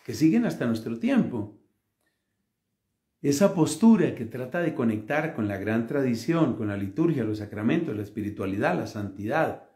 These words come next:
la escatología, uno de los libros más famosos de Ratzinger es precisamente sobre la escatología, pues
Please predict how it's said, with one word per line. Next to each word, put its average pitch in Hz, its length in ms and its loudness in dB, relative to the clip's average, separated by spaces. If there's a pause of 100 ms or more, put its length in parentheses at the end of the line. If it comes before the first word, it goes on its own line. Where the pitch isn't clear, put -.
(300)
la 131 100 4
escatología, 113 880 2
uno 110 240 -4
de 117 60 -2
los 107 180 -6
libros 110 320 -2
más 165 240 0
famosos 110 560 -6 (360)
de 107 120 -2
Ratzinger 110 520 2
es 104 120 -8
precisamente 110 640 -4
sobre 104 260 -6
la 95 80 -6
escatología, 101 880 -4 (1900)
pues 123 640 -2